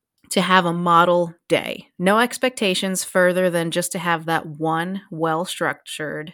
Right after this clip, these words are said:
and productive day. So I got out of bed at five thirty in the morning. I made my coffee. I went into my craft room where I lit some candles and incense. I sat at my altar.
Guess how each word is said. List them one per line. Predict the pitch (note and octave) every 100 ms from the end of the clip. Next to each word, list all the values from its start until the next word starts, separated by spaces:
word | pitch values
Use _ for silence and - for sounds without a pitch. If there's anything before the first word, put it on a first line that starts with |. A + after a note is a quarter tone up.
| -
and | E3 D#3
productive | F3+ D3 C#3 D3+ D3
day. | - - - - - - - -
So | - F3 E3 -
I | E3+
got | D#3+ E3
out |
of | G3
bed | G3 F3+
at | -
five | D#3+ D#3 -
thirty | F3 F#3+
in | A3
the | B3+
morning. | G#3+ F#3 F3 F3 F#3 -
I | E3
made | D#3+ D#3
my | -
coffee. | - G3 G3 G3+ G3+ G3+ - - -
I | E3
went | E3+
into | D#3+ D#3
my | -
craft | G3+ G#3 G3 G3+
room | G3 F#3+ F#3+ F3
where | C#3+
I | D3
lit | D3+ -
some | - C#3
candles | G#3 G#3+ G3+ G3 F#3+ F#3 F#3
and | E3 -
incense. | A3 G#3 G3+ F#3+ G3 F#3+ - - _ _ _
I | D#3
sat | E3 E3
at | E3
my | E3
altar. | - G3+ F#3+ F#3+ F#3 F3+ F#3